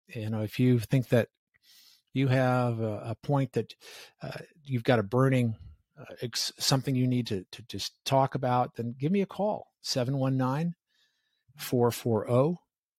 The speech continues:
oh four three nine. That's in the United States. That rings my cell phone. So seven one nine,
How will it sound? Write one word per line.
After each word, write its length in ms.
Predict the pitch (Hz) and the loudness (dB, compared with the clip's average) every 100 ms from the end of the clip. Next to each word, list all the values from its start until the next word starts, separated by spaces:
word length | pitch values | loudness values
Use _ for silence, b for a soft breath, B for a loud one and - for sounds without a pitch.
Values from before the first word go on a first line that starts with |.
| _ _ _ _ - | _ _ _ _ 0
oh 140 | 131 | 2
four 340 | 123 143 123 117 | 2 2 2 2
three 300 | - 127 123 | 0 -2 0
nine. 300 | 110 120 135 | -2 -4 -4
That's 200 | 113 - | -6 -4
in 60 | |
the 80 | 113 | -2
United 320 | 110 104 101 | -2 -4 -6
States. 320 | - 110 131 | -6 -6 -6
That 120 | - - | -8 -4
rings 240 | 139 147 | -2 -2
my 120 | 127 139 | -2 0
cell 260 | - 147 | 4 4
phone. 260 | 139 101 104 _ b b b b b b - | 2 -4 -10 _ b b b b b b -12
So 300 | - 120 104 | -4 -4 -2
seven 340 | - 117 120 | -2 0 0
one 180 | 110 104 | -2 -2
nine, 420 | 110 127 143 135 | 0 0 0 -4